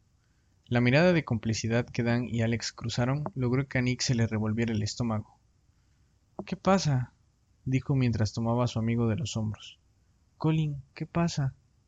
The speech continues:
Fue Dan, el ridículo albondigón,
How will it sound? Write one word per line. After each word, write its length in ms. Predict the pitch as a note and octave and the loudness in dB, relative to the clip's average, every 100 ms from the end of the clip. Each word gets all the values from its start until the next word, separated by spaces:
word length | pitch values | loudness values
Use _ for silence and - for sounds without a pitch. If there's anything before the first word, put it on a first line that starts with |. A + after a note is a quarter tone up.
| _ _ _ _ _ _ _ | _ _ _ _ _ _ _
Fue 180 | - F3+ | 4 6
Dan, 300 | C#3 B2+ C#3 - _ _ _ - | 8 4 0 -10 _ _ _ 0
el 140 | A#2+ | 2
ridículo 440 | A#2 B2 D#3 F3+ | 4 2 2 4
albondigón, 640 | E3+ B2+ A2+ A2 A2 A#2 D3+ | 4 4 4 4 2 2 -2